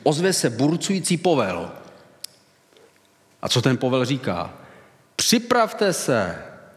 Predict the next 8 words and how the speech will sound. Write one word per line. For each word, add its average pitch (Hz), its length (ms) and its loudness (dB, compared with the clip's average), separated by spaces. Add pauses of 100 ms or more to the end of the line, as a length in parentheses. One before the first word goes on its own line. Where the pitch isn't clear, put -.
přichází 180 720 2
ženich," 180 440 2
že? 123 260 -2 (380)
"Hlas 147 380 2
archanděla," 135 920 2 (920)
takže 90 220 -2
archanděl 110 600 0
bude, 107 300 -2